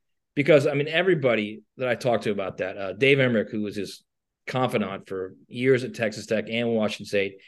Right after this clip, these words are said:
he's now at U S C with Lincoln, um, said Tyler Hilinski was literally Mike Leach Junior.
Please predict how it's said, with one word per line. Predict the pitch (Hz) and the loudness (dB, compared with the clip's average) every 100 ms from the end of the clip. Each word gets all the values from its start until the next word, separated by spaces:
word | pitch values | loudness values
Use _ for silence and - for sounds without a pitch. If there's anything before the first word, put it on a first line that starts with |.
| _ | _
he's | 117 | -6
now | 107 127 | 0 2
at | 120 | 2
U | 113 | 2
S | 110 | 0
C | - 107 | 0 -4
with | 95 | 0
Lincoln, | 113 104 92 90 _ _ _ _ _ | -2 0 -4 -8 _ _ _ _ _
um, | - 107 104 101 101 98 - _ _ | -4 0 0 -2 -6 -12 -20 _ _
said | - 127 117 110 107 - _ _ _ _ _ _ 139 | -4 2 4 4 0 -6 _ _ _ _ _ _ -10
Tyler | 127 135 131 | 0 2 4
Hilinski | 131 110 123 | 2 -2 -2
was | 110 113 | -2 -2
literally | 110 127 139 135 117 113 107 | 0 6 8 8 6 2 2
Mike | 101 92 101 | 0 -4 -8
Leach | 95 - | -10 -10
Junior. | 90 90 87 | -10 -10 -14